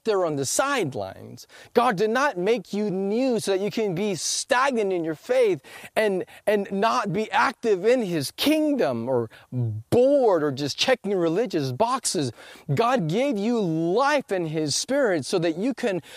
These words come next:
have this boldness for him and do whatever he's calling you to do. And I have seen over this year so many of you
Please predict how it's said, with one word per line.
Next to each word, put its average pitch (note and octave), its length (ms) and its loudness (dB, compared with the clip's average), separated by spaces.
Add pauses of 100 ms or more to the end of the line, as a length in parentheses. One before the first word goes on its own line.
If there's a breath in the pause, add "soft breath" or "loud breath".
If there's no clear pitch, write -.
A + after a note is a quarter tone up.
have G3+ 260 0
this D#3+ 260 -2 (220)
boldness C#4 720 2
for F3 140 -2
him D#3 300 0 (220 loud breath)
and F#3 200 2
do G#3+ 100 2
whatever G#3+ 400 2
he's G#3 220 -2
calling F3 440 0
you C#3+ 280 0 (220 loud breath)
to E3+ 100 -2
do. A#2 340 -4 (320 loud breath)
And E3+ 100 -2
I G3 60 0
have D#3+ 300 -2
seen A#3+ 440 0
over F3+ 240 0
this D#3+ 360 -2
year C#3 240 0
so A#3 260 0
many F3 300 -4
of A#2+ 120 -6
you G#2+ 280 -10